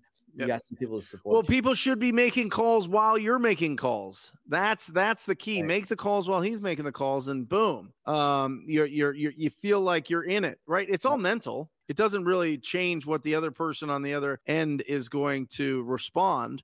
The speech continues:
Speaker 2: So, but i-, if mentally it gives you support that you're like, "Yes, I'm gonna be able to call while Nathan's calling, and we're gonna do this, and I'm gonna comment that I got a lead," that's awesome.
Speaker 1: Yeah.
Speaker 2: That's, that's incredible.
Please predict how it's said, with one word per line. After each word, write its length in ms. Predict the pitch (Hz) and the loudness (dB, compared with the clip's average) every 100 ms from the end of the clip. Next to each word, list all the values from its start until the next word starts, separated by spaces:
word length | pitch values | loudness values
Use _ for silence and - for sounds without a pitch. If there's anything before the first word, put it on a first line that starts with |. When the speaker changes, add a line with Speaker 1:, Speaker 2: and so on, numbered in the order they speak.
| _ | _
Speaker 2:
So, 480 | - 180 160 147 147 | -4 2 2 2 0
but 220 | 131 156 | 0 -2
i-, 180 | 151 156 | 0 -2
if 200 | 160 160 | -4 -6
mentally 600 | 160 180 220 190 151 147 147 | -2 -2 -2 -2 0 0 -2
it 80 | 143 | -4
gives 220 | 139 156 | -2 -4
you 100 | 156 | -4
support 440 | 143 135 170 185 170 | -4 -6 -2 -2 -2
that 100 | 139 | -4
you're 120 | 135 | -6
like, 160 | 135 | -6
"Yes, 360 | 151 190 135 - - | -2 -2 -2 -4 -2
I'm 160 | 180 | 0
gonna 120 | 180 | 0
be 280 | 151 165 165 | 0 2 2
able 180 | 156 151 | 2 -2
to 180 | - 139 | -2 -4
call 400 | 127 165 160 156 | 0 2 2 2
while 400 | 143 147 143 139 | 2 2 2 0
Nathan's 420 | 139 190 175 151 | 0 -2 -2 -6
calling, 380 | - 139 135 135 | -2 0 0 -2
and 80 | 135 | -4
we're 60 | 156 | -4
gonna 160 | 156 | -4
do 180 | 139 160 | -2 -2
this, 300 | 156 147 - | 0 -2 -2
and 100 | 147 | -2
I'm 120 | 156 185 | 0 0
gonna 160 | 151 | -2
comment 560 | - 180 175 165 156 - | -2 -2 -2 -2 -4 -4
that 160 | 147 143 | -2 -2
I 80 | |
got 160 | 135 156 | 0 0
a 60 | 151 | 0
lead," 440 | 160 196 151 147 - | -2 -4 -4 -6 0
that's 240 | 214 233 - | 0 0 2
awesome. 520 | 208 240 - - 120 - | 2 2 -6 -10 -20 -10
Speaker 1:
Yeah. 100 | 104 | -2
Speaker 2:
That's, 320 | 180 202 - 160 | 0 0 -4 -4
that's 180 | 196 190 | -2 -2
incredible. 560 | 135 202 196 120 - | -2 -2 -2 -4 -16